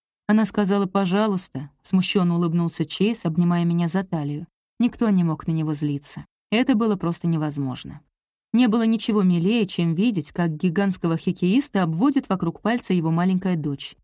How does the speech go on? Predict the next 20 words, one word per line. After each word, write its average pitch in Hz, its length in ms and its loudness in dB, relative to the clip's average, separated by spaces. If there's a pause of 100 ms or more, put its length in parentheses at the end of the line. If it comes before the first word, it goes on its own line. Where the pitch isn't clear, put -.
(300)
«Вы 190 140 2
с - 20 -2
Шиф 208 200 0
хорошо 175 380 -2
провели 285 360 4
время?» 156 420 -2 (460)
Мой 196 140 4
выходной 196 420 2
выдался 175 400 0
великолепным. 175 720 -2 (220)
После 247 260 2
занятия 214 480 2
йогой, 190 460 0 (160)
обеда 190 400 2
и 160 40 2
маникюра 165 600 0 (240)
в - 80 -20
кругу 185 480 2
взрослых 165 500 -2
людей 180 400 0